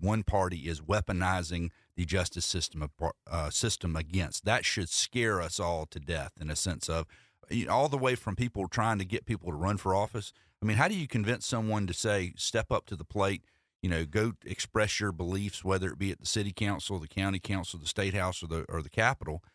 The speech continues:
in Washington, when, you know, they have to ha-, have in their back of their mind,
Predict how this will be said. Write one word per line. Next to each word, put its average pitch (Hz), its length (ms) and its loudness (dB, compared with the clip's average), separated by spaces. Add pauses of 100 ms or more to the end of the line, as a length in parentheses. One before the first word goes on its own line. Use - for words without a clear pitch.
(200)
in 85 200 0
Washington, 92 680 0 (380)
when, 95 400 0 (180)
you 95 100 2
know, 85 160 0
they 98 160 2
have 117 200 2
to 101 80 -2
ha-, 98 160 0
have 104 160 2
in 98 80 0
their 92 80 0
back 101 260 0
of 107 60 -2
their 92 100 -2
mind, 101 420 2